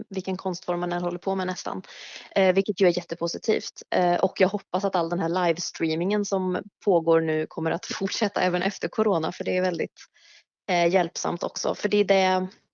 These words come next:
det är lätt att sprida sitt eget, men som dansare till exempel är det svårt att ta del av, eh,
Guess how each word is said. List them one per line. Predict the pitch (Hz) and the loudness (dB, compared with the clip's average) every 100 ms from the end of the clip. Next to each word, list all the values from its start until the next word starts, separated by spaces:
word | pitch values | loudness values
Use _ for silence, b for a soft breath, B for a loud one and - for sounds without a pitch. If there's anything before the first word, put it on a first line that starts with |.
| - | -6
det | 202 | -2
är | |
lätt | 214 - | -2 0
att | 226 | -2
sprida | - 214 185 | 2 2 2
sitt | 185 180 | 0 -2
eget, | 202 185 196 190 - | 0 0 0 -4 -2
men | 180 180 180 | -2 -2 -4
som | 190 185 | -4 -2
dansare | 185 175 185 | -2 -2 -6
till | 185 185 | -6 -6
exempel | - 165 165 175 | -4 -6 -4 -2
är | 170 | -2
det | 170 | -2
svårt | - 170 165 - | -4 -6 -6 -6
att | - - _ - _ _ _ _ _ _ - | -8 -8 _ -20 _ _ _ _ _ _ -4
ta | 185 | -2
del | 180 233 196 180 | 0 0 0 0
av, | - - 175 180 185 | -2 -4 -6 -6 -2
eh, | 92 | -2